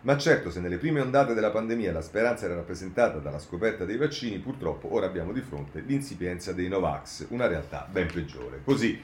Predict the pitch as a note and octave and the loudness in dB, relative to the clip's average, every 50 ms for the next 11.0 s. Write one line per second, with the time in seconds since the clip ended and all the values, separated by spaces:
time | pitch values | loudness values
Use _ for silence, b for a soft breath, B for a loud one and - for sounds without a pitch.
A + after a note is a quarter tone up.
0 | B B B B B B B - - - C#3 C3 A#2+ A#2 A2+ G#2 G2+ A#2 C3+ A2+ | B B B B B B B -14 -2 2 4 6 8 8 6 6 6 6 6 6
1 | A#2 A2+ G#2+ G#2+ G#2 G2 G2 F#2+ C3 B2 A2 G#2+ G2+ F#2+ F2+ F2+ - D3 C#3 A2+ | 8 8 8 8 8 6 4 2 2 0 2 2 2 0 0 2 4 4 6 6
2 | F2 E2 F2+ F2 F2 F2 E2 D#2 F2 F2 E2+ E2+ E2 D#2+ - - - - - - | 6 4 4 2 2 2 0 -2 -2 0 0 0 0 -2 -4 -12 -20 -20 -20 -20
3 | - - - - - - - - - - - C#3 - D3 - - - A2+ G2+ F#2 | -20 -20 -20 -20 -20 -20 -20 -18 -12 -6 2 6 6 6 6 6 4 4 4 4
4 | G2+ E2+ E2 F2 E2 - - - - B B B B B B B - A#2+ A#2 A2+ | 2 2 0 -2 -2 -2 -6 -8 -8 B B B B B B B 10 10 10 10
5 | A2+ - D3 C#3+ D#3 D#3+ C#3+ A#2 A2 A#2 A#2 - D3 D3 G3 C#3 C#3+ D#3+ D#3 C3 | 10 8 8 10 12 12 12 10 8 6 4 4 4 4 4 4 4 4 6 6
6 | A2 G2 F#2 A2+ C#3 C#3 C#3 F#2+ E2+ - G2+ - C#2 D2+ D#2+ D2+ D#2 D2+ D#2 D#2 | 4 4 4 2 2 0 0 -2 -2 0 0 -2 0 -2 -4 -4 -4 -6 -8 -8
7 | - A2 E2 E2 C#2+ D2+ D#2 F2 G#2+ A2+ A2 F#2+ D#2 D2 D2+ F#2 G2+ A2 - F3 | -8 -6 -6 -6 -4 -4 0 6 8 10 10 10 8 6 2 0 2 2 2 2
8 | - - - G#2 A#2+ A#2+ F#2 E2+ F2+ G#2 G#2+ G2 E2 E2+ F#2+ G2+ G#2 G2 F#2+ - | 0 0 0 0 0 0 2 2 4 4 4 4 4 2 2 2 2 2 4 6
9 | G#2 A2+ A2+ A2 A2 A2 A2+ A2 B2 - - - G#3 C#4 B3 A#2+ F#2 E2 C#2+ - | 6 6 6 6 4 2 2 2 2 0 2 4 8 8 8 8 6 -2 2 6
10 | C3+ D#3 D#3 C#3 A#2+ B2+ B2+ - E3+ D#3 C#3 D3 D#3 C#3+ C#3+ - A#2+ G#2 - | 6 8 8 8 8 8 6 4 2 2 4 6 6 6 6 4 2 2 2